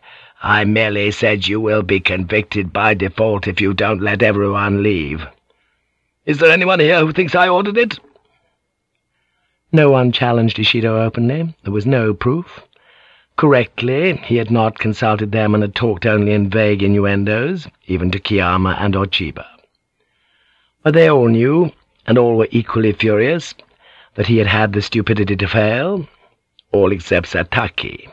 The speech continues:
Even so, Ishido was still master of Osaka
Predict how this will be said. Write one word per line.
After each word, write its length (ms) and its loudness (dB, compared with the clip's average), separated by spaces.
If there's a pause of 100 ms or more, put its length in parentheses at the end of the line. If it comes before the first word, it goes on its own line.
(880)
Even 240 2
so, 500 2
Ishido 540 0
was 160 -2
still 240 0
master 480 2
of 100 0
Osaka 880 -2